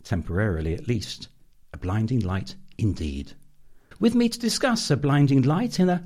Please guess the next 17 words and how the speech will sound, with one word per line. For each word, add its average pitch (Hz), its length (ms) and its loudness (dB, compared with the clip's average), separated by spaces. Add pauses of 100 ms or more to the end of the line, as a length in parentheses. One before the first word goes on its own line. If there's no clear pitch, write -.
less 247 200 -2
graphic - 500 -6
way, 78 140 -6
I 80 140 -4
hope, 123 280 -2 (380)
are 226 100 2
Christopher 233 540 0
Wadibia, 85 580 0
Junior 165 440 4
Research 190 480 0
Fellow 156 280 2
at 127 140 -2
Pembroke 123 440 0
College, 85 440 -6
Oxford, 185 440 -6 (440)
and 226 180 4
the 233 160 -2